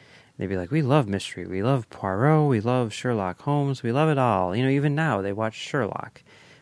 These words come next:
which is a show that they'd probably never watch if it wasn't on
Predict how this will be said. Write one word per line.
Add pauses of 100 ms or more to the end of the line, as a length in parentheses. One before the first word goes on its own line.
which
is
a
show
that
they'd
probably
never
watch
if
it
wasn't
on